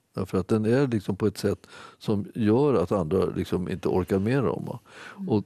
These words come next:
Speaker 1: då, då, då behöver, då måste man vara, liksom, också då, när man, när man då kommer i kontakt med varandra, så behöver man, liksom, eh, bete sig som en, liksom, en, en barmhärtig människa.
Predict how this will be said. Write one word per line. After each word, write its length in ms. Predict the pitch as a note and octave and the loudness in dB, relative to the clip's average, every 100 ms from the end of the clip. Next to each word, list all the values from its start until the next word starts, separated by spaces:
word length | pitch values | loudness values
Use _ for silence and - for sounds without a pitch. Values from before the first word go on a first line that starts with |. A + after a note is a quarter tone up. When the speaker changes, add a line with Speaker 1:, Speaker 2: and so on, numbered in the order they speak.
| _ | _
Speaker 1:
då, 540 | A2 B2+ C#3 C3 A#2+ | 0 2 4 2 0
då, 260 | G#2+ B2+ A#2 | 2 2 2
då 140 | A#2+ | 0
behöver, 460 | A#2+ C3+ B2 A#2 A#2+ | 2 4 4 4 2
då 160 | A#2 | 2
måste 320 | C3 C3+ - B2+ | 2 0 0 0
man 180 | B2 | 2
vara, 300 | A#2 A2 A#2+ | 4 4 4
liksom, 380 | C3 A2 A2 G#2 | 4 2 2 2
också 300 | G#2 G2 G#2 | 2 2 2
då, 180 | F#2 F#2+ | 2 2
när 160 | G2+ G2+ | 2 0
man, 240 | G2+ F#2+ | 0 -2
när 220 | G#2+ A2 | -2 0
man 180 | B2 C#3+ | 0 2
då 120 | A2+ | 2
kommer 240 | F#2+ G2+ G2 | 2 0 0
i 20 | |
kontakt 420 | - F2+ F2+ F2 | -2 -2 -2 0
med 100 | F#2 | 0
varandra, 500 | F#2 E2+ E2 D#2+ D#2 - A2 - - - | 2 0 0 0 0 -2 -10 -18 -20 -10
så 60 | G2 | 0
behöver 240 | G2 F#2 F2+ | 2 4 2
man, 180 | G2 | 0
liksom, 340 | F#2 F2+ E2+ E2 - - _ - | 0 0 -2 -6 -12 -20 _ -8
eh, 80 | - G1+ G1+ G1+ A1 G#1 - - - | -4 -2 -2 -4 -8 -12 -12 -16 -14
bete 480 | - G#2 F#2+ A2 B2+ | -2 -2 0 2 2
sig 160 | C3 | 2
som 240 | G#2+ G2+ F#2 | 0 0 0
en, 120 | F#2+ | -2
liksom, 280 | F#2 F2+ F2+ | -2 -2 -4
en, 220 | G2+ - | -6 -6
en 140 | - | -6
barmhärtig 540 | D#2+ F#2 A#2+ C#3 - G#2 | -2 -2 0 -2 0 0
människa. 420 | F2+ - - - | 0 -4 -8 -10